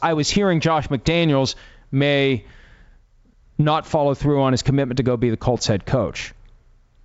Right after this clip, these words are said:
I mean, th-, there, there have been some, I, there isn't one that stands out. I know there have been times where something that I thought could happen did happen, and I hadn't written about it, and I wanted to kick myself.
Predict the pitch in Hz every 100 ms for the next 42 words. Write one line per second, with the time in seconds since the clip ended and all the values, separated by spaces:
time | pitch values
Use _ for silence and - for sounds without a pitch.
0 | - _ - - - 160 - 190 208 277
1 | 302 - 175 240 277 269 196 - 190 180
2 | - - 156 151 151 156 - 202 208 277
3 | 247 175 180 175 135 156 139 127 120 104
4 | 175 170 233 269 233 196 160 165 143 -
5 | 156 143 135 - 123 127 123 - 190 196
6 | 185 165 143 131 127 156 147 - 139 107
7 | 139 139 - 117 110 160 113 135 127 120
8 | 110 120 110 135 107 117 143 123 104 113
9 | 107 104 113 110 92 - - - 95 92
10 | - 78 - -